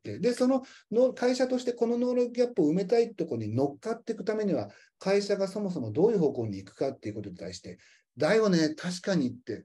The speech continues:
「俺もそ-、そっちの方向に行きたい、私もそれに乗りたい」っていう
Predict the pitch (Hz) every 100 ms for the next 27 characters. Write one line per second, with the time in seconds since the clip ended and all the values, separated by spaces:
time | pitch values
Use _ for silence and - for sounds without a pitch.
0 | - 170 214 226 226 208 180 202 190 220
1 | 214 214 214 156 - - 175 127 - _
2 | - 147 180 202 196 196 190 185 170 156
3 | 139 143 151 175 202 180 123 107